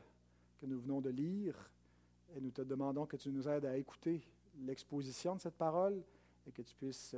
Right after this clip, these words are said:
bénir cette Église qui, euh, désire, Seigneur, croître dans ta connaissance et dans l'obéissance aux Écritures.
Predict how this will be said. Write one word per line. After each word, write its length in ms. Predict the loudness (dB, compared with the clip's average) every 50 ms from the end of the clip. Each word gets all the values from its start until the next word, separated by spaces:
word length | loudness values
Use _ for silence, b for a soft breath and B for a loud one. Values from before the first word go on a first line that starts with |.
| -8 -2
bénir 600 | 0 2 2 2 2 2 0 0 0 -2 -2 -6 b b b b b b
cette 220 | -2 -2 -2 0 0
Église 640 | -2 0 2 2 2 2 2 0 0 -2 0 0 0 0 -2
qui, 440 | -6 -10 -6 -4 -2 0 0 0 0
euh, 100 | -2 -4 -6 b b b b b b b -10
désire, 540 | 2 6 6 6 6 4 2 4 2 2 0
Seigneur, 320 | -2 -2 0 0 -2 -4
croître 580 | -6 -2 2 6 6 6 6 4 0 -4 -20 -16 -6
dans 140 | -6 -6 -6
ta 100 | -6 -4
connaissance 720 | -4 -2 0 0 -2 0 0 0 0 0 0 -2 -4 -4
et 60 | -4
dans 180 | -4 -2 -2 0
l'obéissance 760 | 0 0 2 2 0 0 0 -2 -6 -6 -6 -8 -10 -14 -16 -18 b b b b b b
aux 100 | -8 -6
Écritures. 460 | -6 -6 -8 -10 -12 -14 -14 -14 -16